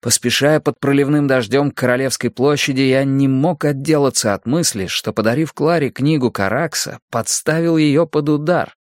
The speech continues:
До площади я добрался, промокнув до костей, и поспешил укрыться под аркадой на улице Фернандо. Мне показалось, будто у меня за спиной маячит тень какого-то бродяги.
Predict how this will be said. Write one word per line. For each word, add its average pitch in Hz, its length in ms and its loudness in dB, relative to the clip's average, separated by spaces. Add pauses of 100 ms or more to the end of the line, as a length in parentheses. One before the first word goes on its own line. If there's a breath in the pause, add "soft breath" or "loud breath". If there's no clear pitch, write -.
(640)
До 92 160 0
площади 131 420 0
я 131 120 2
добрался, 123 500 0
промокнув 120 560 -2
до 110 100 0
костей, 113 600 -2
и 165 300 -2
поспешил 143 680 0
укрыться 127 480 -2
под 107 160 0
аркадой 107 460 0
на 95 180 0
улице 90 320 -4
Фернандо. 90 680 -4 (680)
Мне 113 200 2
показалось, 107 520 0
будто 117 260 -2
у 110 40 2
меня 120 200 2
за 113 100 -2
спиной 123 480 0
маячит 113 600 -2 (160)
тень 175 260 -4
какого-то 139 540 -2
бродяги. 110 680 -2